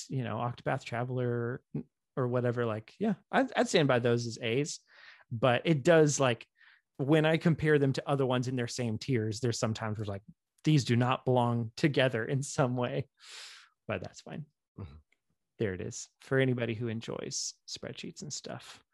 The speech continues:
Speaker 2: Any
Speaker 1: Now you got to
Speaker 2: spread-,
Speaker 1: see it.
Speaker 2: spreadsheet stands.
Speaker 1: <laughs> Justin
Speaker 2: There
Speaker 1: said
Speaker 2: you
Speaker 1: you have way
Speaker 2: go.
Speaker 1: too much time on your hands. This is one of those things I'll, like, I set it up
Speaker 2: I don't
Speaker 1: one
Speaker 2: know if
Speaker 1: day
Speaker 2: he's
Speaker 1: to
Speaker 2: talking to you or Mark on that. <laughs>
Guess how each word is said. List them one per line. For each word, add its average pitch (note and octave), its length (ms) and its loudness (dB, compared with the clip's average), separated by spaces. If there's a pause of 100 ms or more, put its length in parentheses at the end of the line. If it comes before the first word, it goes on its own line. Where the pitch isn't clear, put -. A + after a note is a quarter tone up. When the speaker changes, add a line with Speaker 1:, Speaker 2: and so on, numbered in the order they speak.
(160)
Speaker 2:
Any G2 160 -4
Speaker 1:
Now G#2+ 100 -2
you A2+ 140 -2
got G2 180 -2
to G2 80 -2
Speaker 2:
spread-, - 40 -4
Speaker 1:
see - 200 -10
it. - 220 -16 (100)
Speaker 2:
spreadsheet F#2 540 -10 (340)
stands. F2 560 -10 (240)
Speaker 1:
<laughs> - 60 -20
Justin F3 340 0
Speaker 2:
There E3+ 80 2
Speaker 1:
said F3+ 140 4
Speaker 2:
you E3+ 60 6
Speaker 1:
you E3 40 8
have C#3 80 2
way C#3+ 120 4
Speaker 2:
go. C#3 40 -2
Speaker 1:
too D3 140 -2
much D3 180 -2
time B2+ 220 0
on C3 100 0
your C3 100 0
hands. B2 180 -2 (360)
This F#3 240 4
is F#3 300 4 (360)
one D#3 260 4
of D#3+ 40 6
those E3 140 6
things D#3 240 4
I'll, C#3+ 340 4
like, C3 260 -2
I C3+ 60 2
set F#3 280 0
it D3+ 100 -2
up C#3 140 4
Speaker 2:
I C#3+ 100 8
don't G#3 100 10
Speaker 1:
one D#3 80 8
Speaker 2:
know C#3+ 140 8
if D#3 60 6
Speaker 1:
day B2+ 80 0
Speaker 2:
he's C3+ 100 0
Speaker 1:
to - 60 -6
Speaker 2:
talking C#3 260 4
to A#2+ 60 0
you D3 240 0
or F3+ 80 0
Mark F#3+ 340 0
on A#2 120 -2
that. A#2 260 -4
<laughs> F3+ 40 -8